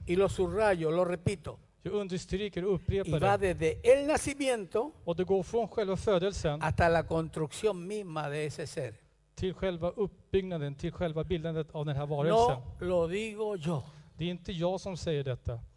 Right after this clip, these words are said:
Speaker 1: Lo dice Dios.
Speaker 2: Det säger Gud själv.
Speaker 1: El texto lo dice.
Speaker 2: Och bibelversen säger det.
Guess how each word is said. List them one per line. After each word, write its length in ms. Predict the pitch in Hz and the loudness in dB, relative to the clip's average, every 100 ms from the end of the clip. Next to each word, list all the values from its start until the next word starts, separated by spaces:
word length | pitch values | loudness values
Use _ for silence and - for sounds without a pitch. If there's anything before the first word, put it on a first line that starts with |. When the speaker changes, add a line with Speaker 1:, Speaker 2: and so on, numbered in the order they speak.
| _ _ _ _ _ - | _ _ _ _ _ -6
Speaker 1:
Lo 180 | 135 | -4
dice 400 | 131 185 160 180 | -2 -2 -2 -4
Dios. 480 | 165 160 123 - - | -2 -2 -4 -6 -16
Speaker 2:
Det 180 | - 143 | -10 -6
säger 300 | 127 170 160 | -4 -2 -2
Gud 260 | 151 160 131 | -2 -2 -2
själv. 240 | 180 135 120 - - | -4 -4 -6 -20 -12
Speaker 1:
El 200 | 139 131 | -8 -8
texto 460 | - 196 190 - 190 | -2 -2 0 2 4
lo 160 | 196 | 4
dice. 340 | 190 170 - 107 - _ _ _ | 2 -2 -4 -12 -16 _ _ _
Speaker 2:
Och 140 | 160 | -6
bibelversen 680 | 156 180 160 147 185 190 170 | -4 -4 -2 -2 -2 -2 -4
säger 220 | - 143 | -4 -2
det. 140 | 127 | -2